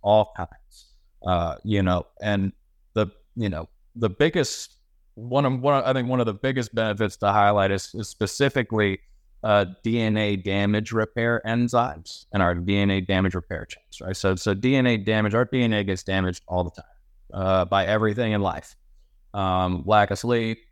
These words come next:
you know, you hit your arm on, so your D N A is always getting damaged all the time. And our body has the capability, when fed properly, to repair the damage to that D N A.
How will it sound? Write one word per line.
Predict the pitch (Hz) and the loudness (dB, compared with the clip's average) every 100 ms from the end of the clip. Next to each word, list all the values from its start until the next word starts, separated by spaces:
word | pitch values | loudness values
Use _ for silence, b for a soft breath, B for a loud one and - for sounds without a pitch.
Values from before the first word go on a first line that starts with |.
| _ | _
you | 113 113 110 | -6 -4 -2
know, | 110 110 | 0 0
you | 110 104 | -2 -2
hit | 110 110 | -4 -2
your | 113 107 | 0 4
arm | 110 113 110 | 4 2 2
on, | 110 | 0
so | 107 | -2
your | 110 | -4
D | 107 147 | -2 -2
N | 135 | 0
A | 123 | 0
is | 113 | 2
always | 113 113 113 | 4 4 2
getting | - 107 101 | 0 -2 0
damaged | 101 101 98 - | 0 0 -2 -2
all | 95 | -2
the | 98 | -2
time. | - 117 98 | -2 -2 0
And | 95 | 2
our | 107 | 2
body | 117 113 123 120 95 98 - | 2 2 2 0 -2 -4 -2
has | 104 - | -2 -4
the | |
capability, | - 113 107 87 156 160 107 101 | -6 -4 -4 0 2 2 2 0
when | 95 | -2
fed | 90 101 90 | -2 -2 0
properly, | 156 185 - 85 104 - _ _ _ _ | 2 2 2 -4 -6 -10 _ _ _ _
to | - | -2
repair | 110 113 - 113 110 131 | 2 2 0 2 2 2
the | |
damage | 107 101 95 95 - | 0 0 2 -2 -4
to | 98 | -4
that | 90 82 | -4 -2
D | 110 | 0
N | |
A. | 131 | 0